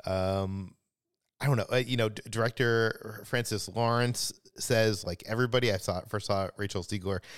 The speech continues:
in West Side Story. And like everybody, I knew I was watching a star who would command the screen for a generation." Um,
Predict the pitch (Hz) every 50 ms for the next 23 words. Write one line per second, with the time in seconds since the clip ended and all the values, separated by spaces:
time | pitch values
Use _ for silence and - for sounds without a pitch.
0 | - - - - - 90 90 98 92 - 104 90 82 - - - - - 90 110
1 | 107 107 104 - - - - - - 98 104 104 - 104 104 107 107 98 110 110
2 | 110 107 - - - - - - 85 82 87 95 107 113 107 104 107 107 107 85
3 | 98 95 95 95 101 - - 101 101 95 - - - - 101 95 95 101 101 98
4 | 98 95 - _ _ _ - 98 87 - - 98 98 107 117 123 131 131 127 -
5 | - - 123 117 117 117 117 113 - - 107 98 90 87 107 107 101 101 98 98
6 | 95 92 - - - 76 64 - - - - _ _ _ _ _ _ _ - -
7 | _ _ - - 101 101 101 98 98 95 98 101 98